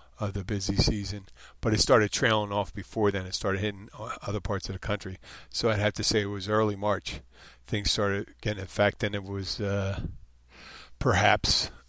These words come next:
around Valentine's Day where we call the traditional start of a busy season. But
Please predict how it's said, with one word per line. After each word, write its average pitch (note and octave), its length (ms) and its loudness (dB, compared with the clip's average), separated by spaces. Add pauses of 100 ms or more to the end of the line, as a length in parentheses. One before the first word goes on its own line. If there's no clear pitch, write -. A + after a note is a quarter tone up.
(100)
around A2 200 2
Valentine's A2+ 640 6
Day G2 220 0 (600)
where G#2 260 2
we G2 160 0
call G2+ 340 2
the G2 140 -4 (420)
traditional A2+ 360 0
start F#2+ 300 0
of F#2 100 -2
a F#2 60 -8
busy F#2+ 320 -4
season. F#2 380 -2 (500)
But F3 520 10